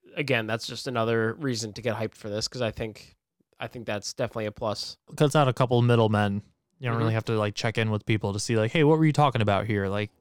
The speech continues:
Speaker 2: you wrote it, you know, you know what your ideas are, you know how you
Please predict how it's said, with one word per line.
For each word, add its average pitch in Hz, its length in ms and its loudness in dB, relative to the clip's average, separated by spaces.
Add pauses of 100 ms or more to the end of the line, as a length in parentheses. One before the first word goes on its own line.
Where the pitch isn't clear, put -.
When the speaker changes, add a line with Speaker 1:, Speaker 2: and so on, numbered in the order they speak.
(200)
Speaker 2:
you 123 100 2
wrote 131 280 6
it, 127 180 2 (160)
you 123 160 2
know, 117 600 4
you 131 180 2
know 120 160 4
what 110 340 2
your 117 280 2
ideas 107 500 2
are, 107 300 0
you 107 120 -2
know 110 140 0
how 110 300 0
you 107 400 0